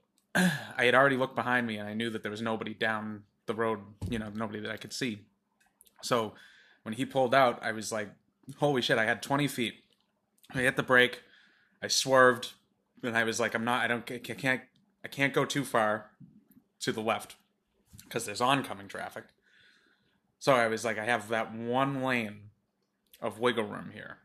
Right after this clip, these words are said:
I'm not gonna be able to stop. I have one lane." And I'm like, "Hopefully," because he's not gonna, he shouldn't be going that fast if he's pulling out, right? So hopefully he sees me, is able to brake.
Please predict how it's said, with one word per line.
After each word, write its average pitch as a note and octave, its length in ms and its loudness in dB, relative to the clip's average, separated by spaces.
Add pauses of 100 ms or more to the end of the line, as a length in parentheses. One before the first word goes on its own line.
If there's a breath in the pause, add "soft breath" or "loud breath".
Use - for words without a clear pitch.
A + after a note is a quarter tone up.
(160)
I'm G#2 100 -10
not A2+ 180 -2
gonna C3 120 -2
be C3+ 140 2
able C#3 140 -2
to C#3+ 60 -6
stop. G#2+ 440 -2
I G#2 60 -8
have G2 100 -16
one A#2+ 280 -4
lane." G#2+ 320 -6 (220)
And A#2 100 -6
I'm A2 80 -6
like, G#2 160 -10
"Hopefully," C3+ 560 -2 (440 soft breath)
because - 260 -2
he's F3+ 280 -2
not D3 200 -2
gonna, B2+ 240 -4 (120)
he A#2+ 300 -4
shouldn't D#3 340 0
be A#2+ 80 -4
going A2+ 320 0
that G2+ 240 -8
fast D#3 340 2
if A2+ 80 -14
he's - 120 -14
pulling G2+ 340 -10
out, G#2 280 -8
right? A#2+ 300 -4 (440 loud breath)
So A#2 120 -4
hopefully C#3+ 360 0
he D#3+ 180 -2
sees F3 360 -2
me, A#2+ 440 -2 (680 loud breath)
is A#2 120 -6
able A#2 200 2
to G2+ 40 -6
brake. G2+ 280 -4